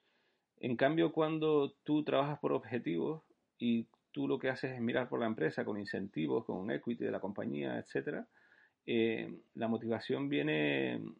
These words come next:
obviamente no todo es el dinero, después a nivel interno hay otro tipo de motivaciones, está claro, pero,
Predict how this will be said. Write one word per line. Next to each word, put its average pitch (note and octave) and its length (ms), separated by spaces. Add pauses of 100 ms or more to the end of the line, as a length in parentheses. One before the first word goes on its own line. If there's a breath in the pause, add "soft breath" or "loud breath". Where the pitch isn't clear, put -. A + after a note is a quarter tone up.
(100)
obviamente B2 340
no A#2 140
todo A#2+ 160
es A2+ 60
el A2+ 80
dinero, D3+ 380
después - 380
a - 220
nivel A2 180
interno A2+ 320
hay A2 80
otro G#2+ 140
tipo A2+ 180
de G#2+ 60
motivaciones, A2 680
está A#2+ 200
claro, A3 300 (640 soft breath)
pero, C3 760